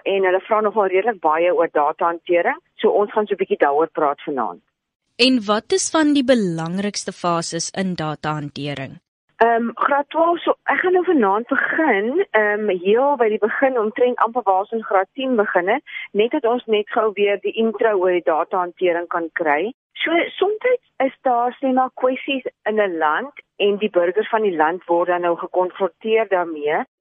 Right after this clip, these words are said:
Speaker 1: Dan, om hierdie kwessies aan te spreek, moet 'n mens data insamel. En dan die data wat dan ingesamel word, moet dan georganiseer word en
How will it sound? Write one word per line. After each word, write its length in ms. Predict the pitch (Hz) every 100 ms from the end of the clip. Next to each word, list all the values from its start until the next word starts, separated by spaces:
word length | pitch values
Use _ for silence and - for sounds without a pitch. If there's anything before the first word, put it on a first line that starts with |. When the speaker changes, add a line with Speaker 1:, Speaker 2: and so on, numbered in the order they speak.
| -
Speaker 1:
Dan, 320 | 190 233 269
om 220 | - 359 349
hierdie 300 | 220 262 -
kwessies 460 | 247 247 262 247 _
aan 220 | - 269 285
te 140 | 269 -
spreek, 420 | - 175 165 170 -
moet 280 | 180 208 262 _
'n 140 | 226
mens 240 | 196 185 190 _
data 440 | 151 147 180 196
insamel. 760 | 170 170 - 170 151 147 131 - _ _ _
En 420 | 208 214 220 233
dan 280 | 202 185 226
die 140 | 220 202
data 420 | 190 165 262 359
wat 140 | 311 214
dan 220 | 196 190 -
ingesamel 960 | 311 415 381 302 - 214 175 175 185 165
word, 420 | 156 165 175 _
moet 280 | 165 190 247
dan 300 | 208 202 208
georganiseer 960 | 233 214 214 233 233 - - 254 262 247
word 340 | 175 175 180
en 160 | 196 196